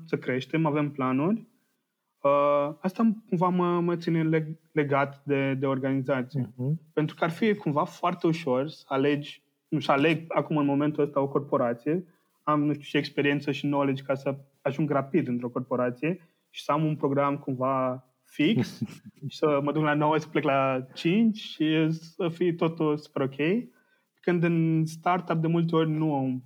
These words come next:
Speaker 1: ai programul ăsta fix, s-ar putea să începi la opt și să termini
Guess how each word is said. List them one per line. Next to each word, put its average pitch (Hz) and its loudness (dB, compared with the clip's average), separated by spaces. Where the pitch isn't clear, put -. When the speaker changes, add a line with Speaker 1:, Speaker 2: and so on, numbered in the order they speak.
Speaker 1:
ai 131 0
programul 135 -2
ăsta 127 -4
fix, 165 -4
s-ar - -4
putea 151 -4
să 151 -12
începi 139 -4
la 135 -2
opt 151 -2
și - -16
să - -18
termini 147 -2